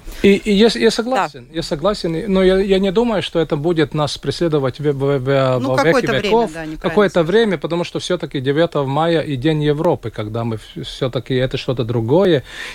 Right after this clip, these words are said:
Speaker 1: И во-, я завтра тоже буду говорить с, э, с, эм,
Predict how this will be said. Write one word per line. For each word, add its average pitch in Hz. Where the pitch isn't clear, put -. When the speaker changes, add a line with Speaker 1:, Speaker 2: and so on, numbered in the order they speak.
Speaker 1:
И 143
во-, 147
я 143
завтра 147
тоже 156
буду 127
говорить 131
с, -
э, 127
с, -
эм, 123